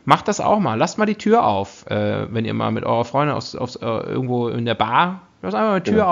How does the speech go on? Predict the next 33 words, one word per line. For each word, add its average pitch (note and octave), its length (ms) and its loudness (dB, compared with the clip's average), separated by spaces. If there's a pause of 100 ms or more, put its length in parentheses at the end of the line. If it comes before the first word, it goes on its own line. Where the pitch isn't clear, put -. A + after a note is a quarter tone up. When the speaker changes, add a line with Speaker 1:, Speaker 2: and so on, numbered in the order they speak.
Speaker 1:
auf, - 160 -8
ein - 20 -8
bisschen A2 180 4
Speaker 2:
Wer C3 80 8
nie, D#3+ 60 8
Speaker 1:
weiter E3 100 2
quatschen. D3+ 360 -2
Speaker 2:
wer A2 120 8
nie D3 200 10
am B2 160 6
Trog D3 320 4
gestanden G#2+ 420 -2
hat A2 160 -4
mit F#2 140 0
dreißig A#2 320 4
anderen A2 300 6
Männern F#2+ 340 4
und G#2 140 4
links B2+ 200 8
und G2+ 60 8
rechts A2+ 220 4
spritzte C3+ 500 2
der G2+ 200 4
Urin, A#2 300 2 (640)
der A#2 100 6
hat - 80 4
Speaker 1:
Mm, - 20 4
Speaker 2:
nicht B2 160 4
genug. G#2+ 160 4
Speaker 1:
herrlich, A2 360 0 (240)
herrlich. A2+ 640 -2 (140)
<laughs> D3+ 260 -4 (1800)
Ähm, B2 720 6